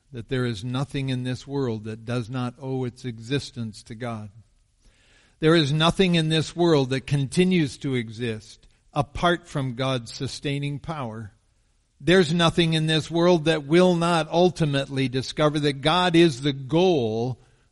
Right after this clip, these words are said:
of its very existence. "For from him and through him and to him are all things."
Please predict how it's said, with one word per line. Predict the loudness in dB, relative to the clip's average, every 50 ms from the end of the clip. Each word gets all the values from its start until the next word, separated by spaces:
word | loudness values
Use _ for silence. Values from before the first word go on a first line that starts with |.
| _
of | -2 0 2 4
its | 2 2 0 -2
very | 0 2 2 4 4 4 2
existence. | 2 0 -2 -2 -2 0 0 -2 -2 -6 -6 -6 -8 -8 -14 -20 -20 _ _ _ _ _ _ _ _ _ _ _ _ _ _ _ _ _ _ _ _ _ _ _ _ _
"For | -2 0 2 2
from | 0 0 0 2 4 4 6 6 6
him | 6 6 6 6 4 4 2 -2 -6 _ _ _ _ _ _ -4
and | -2 -2 -2
through | -2 0 4 6 6 6
him | 6 6 4 4 4 2
and | 2 2 0 -2
to | 0 2 4 4
him | 4 4 4 0 -2 -4 -6 -8 _
are | -2 0 2 2
all | 2 2 2
things." | 0 0 -2 -2 -2 -2 -2 -4 -8 -10 -14 -18 -20 -20